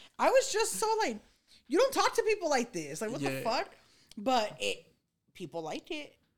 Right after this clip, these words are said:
Speaker 1: And
Speaker 2: Yeah.
Speaker 1: people go and they, you know, that it gets
Speaker 2: When I used to, like, get, encounter people like that, I used to be like, "Hey, man, how's your day going?" And then people, when you ask them about them, it's just kinda like, "Oh, this guy's cool." You know what I'm saying?
Speaker 1: Yeah, no, at first I was
Speaker 2: So
Speaker 1: like, "What?" I was like, "Ni me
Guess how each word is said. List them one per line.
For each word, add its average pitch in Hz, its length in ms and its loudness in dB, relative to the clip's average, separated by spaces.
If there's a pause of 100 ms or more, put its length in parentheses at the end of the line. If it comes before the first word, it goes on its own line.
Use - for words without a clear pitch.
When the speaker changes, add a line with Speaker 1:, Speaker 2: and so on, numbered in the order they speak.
(220)
Speaker 1:
And 127 240 -2
Speaker 2:
Yeah. 120 60 -12
Speaker 1:
people 185 220 -8
go 180 240 -4
and 196 140 -8
they, 160 80 -8
you 156 220 -10
know, 151 100 -8
that 151 120 -10
it 147 80 -10
gets 151 520 -10
Speaker 2:
When 170 140 0
I 202 80 2
used 240 220 -4
to, 208 80 -4
like, 151 180 -4
get, 143 120 -6
encounter 151 340 -6
people 160 220 -8
like 147 200 -4
that, 143 140 -2
I 127 100 -4
used 147 320 -8
to 139 80 -16
be 143 160 -10
like, 131 160 -8
"Hey, 277 140 -6
man, 240 240 -4
how's 254 140 -2
your 262 100 -8
day 277 160 -6
going?" 127 500 -8
And 185 140 -4
then 202 160 -2
people, 214 260 -6
when 180 160 -2
you 175 120 -4
ask 185 280 -2
them 202 120 -6
about 151 340 -2
them, 208 300 -4
it's 165 120 -4
just 180 140 -10
kinda 165 200 -2
like, 131 280 -4 (440)
"Oh, 240 300 0
this 311 140 -6
guy's 196 260 -2
cool." 302 420 -4
You 233 120 2
know 247 80 8
what 254 120 8
I'm 262 60 6
saying? 269 160 6
Speaker 1:
Yeah, 226 220 6
no, 262 280 4
at 254 140 2
first 302 140 4
I 349 80 6
was 254 100 2
Speaker 2:
So 415 60 0
Speaker 1:
like, 277 200 -2 (640)
"What?" 240 400 -6
I 392 100 -4
was 302 60 -10
like, 220 420 -6
"Ni 208 180 -6
me 202 160 -6